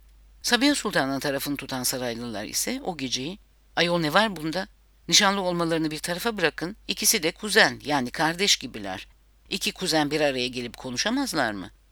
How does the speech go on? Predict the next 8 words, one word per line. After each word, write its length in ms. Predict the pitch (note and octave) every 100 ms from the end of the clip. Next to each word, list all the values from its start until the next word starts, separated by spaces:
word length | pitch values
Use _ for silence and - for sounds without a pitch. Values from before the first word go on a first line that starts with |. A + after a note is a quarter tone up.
| _ _ _ -
Şehzade 440 | - F3 G3 F3+
Hazretleri 500 | F3 C#3+ C#3 - A#2
saraya 340 | A2+ D3 D3 C#3
nişanlısını 760 | C3 D3+ C#3 C#3 - A#2+ A2+
değil, 220 | F3+ B3+ C4 - -
kuzenini 500 | F3+ G3+ G#3 G#3+ G#3
ziyarete 540 | B2 F#2+ F#2+ - G2
geldi. 460 | D#2 D2+ D2 -